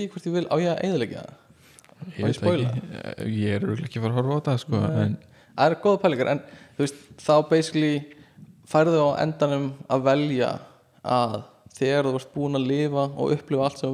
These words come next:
Speaker 1: vilt upplifa, hva-, hvað sem það tekur langan tíma, þá færðu að velja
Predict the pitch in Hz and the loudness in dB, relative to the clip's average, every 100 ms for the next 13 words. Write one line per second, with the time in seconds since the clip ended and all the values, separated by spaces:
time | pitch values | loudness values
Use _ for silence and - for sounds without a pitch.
0 | 151 - 151 - 151 143 - - _ _ | -4 -4 -6 -2 -2 -2 -8 -20 _ _
1 | _ _ _ _ _ - 135 135 - 139 | _ _ _ _ _ -8 -6 -6 -6 -2
2 | 139 135 135 135 139 135 151 143 139 - | -2 -2 -4 -2 -2 -4 -6 -6 -8 -14
3 | _ _ _ _ _ _ - 127 147 139 | _ _ _ _ _ _ -6 2 4 6
4 | 135 127 135 135 - - | 4 4 4 2 0 -6